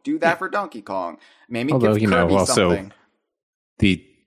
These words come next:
Speaker 2: you know, the Donkey Kong Golf game rumored from that article from, like, two thousand five or when.
Speaker 1: Two thousand four, actually. Yeah, that,
Speaker 2: Or,
Speaker 1: that was,
Speaker 2: yes.
Speaker 1: that was what to, to,
Speaker 2: The prophecy must be fulfilled.
Speaker 1: it was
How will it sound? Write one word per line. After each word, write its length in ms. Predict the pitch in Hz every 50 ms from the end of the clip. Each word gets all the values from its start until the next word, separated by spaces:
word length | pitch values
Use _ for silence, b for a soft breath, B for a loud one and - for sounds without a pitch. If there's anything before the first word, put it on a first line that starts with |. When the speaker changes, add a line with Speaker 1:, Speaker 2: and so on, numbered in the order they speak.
| _ _ _ _ _ _
Speaker 2:
you 140 | 208 135 104
know, 100 | 85 90
the 180 | 90 - - 87
Donkey 260 | - 90 85 104 92
Kong 200 | - 101 101 92
Golf 260 | - 87 85 80 -
game 420 | - - 101 92 90 87 92 - - -
rumored 280 | 107 92 92 98 90
from 140 | - - 98
that 160 | 85 78 87
article 480 | 90 87 90 92 - - 101 92 85 82 80 82 76 _ _ _ _
from, 180 | - - 92 85
like, 200 | 80 78 - _
two 140 | - - 90
thousand 380 | - - 85 80 76 82 85 78
five 320 | - 76 71 80 82 87
or 60 | 90
when. 200 | 85 87 87 87
Speaker 1:
Two 120 | - 269 262
thousand 320 | 262 214 - 143 123 -
four, 400 | - - - 285 277 233 117 98
actually. 420 | 98 101 101 - - 113 110 110
Yeah, 160 | 123 151 143 120
that, 180 | 110 110 104
Speaker 2:
Or, 60 | 101 -
Speaker 1:
that 140 | 143 143 147
was, 60 | - -
Speaker 2:
yes. 280 | - - - - - 120
Speaker 1:
that 160 | 135 143 170
was 180 | 185 156 -
what 400 | - 147 151 147 143 139 127 - - _ _ _ _ _ _ _ _ _ _ _ _ _ _ _ _ _ _ _ _ _ _ -
to, 140 | - 127
to, 160 | - - 120 113 107 101 101 98
Speaker 2:
The 80 | 98 -
prophecy 460 | - 143 139 135 - - - 160 139
must 220 | 120 120 - -
be 80 | - 135
fulfilled. 580 | - - 123 - - 110 98 76 - - - - - B B B - _
Speaker 1:
it 80 | 120
was 220 | 120 110 - -